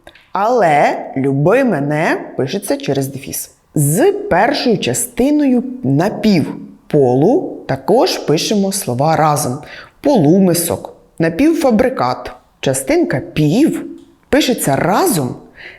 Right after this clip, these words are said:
зі словами тільки тоді, коли іменник позначає єдине поняття і стоїть в називному відмінку.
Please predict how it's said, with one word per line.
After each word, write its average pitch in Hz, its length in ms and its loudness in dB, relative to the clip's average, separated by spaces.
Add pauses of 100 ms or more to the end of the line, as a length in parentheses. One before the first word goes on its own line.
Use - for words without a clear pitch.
зі 151 200 4
словами 220 460 2
тільки 226 460 0
тоді, 226 680 0 (320)
коли 156 200 2
іменник 220 640 2
позначає 247 800 2 (120)
єдине 170 760 2
поняття 208 720 -4 (500)
і 160 60 2
стоїть 156 640 -2
в 139 40 0
називному 131 560 0
відмінку. 113 480 -4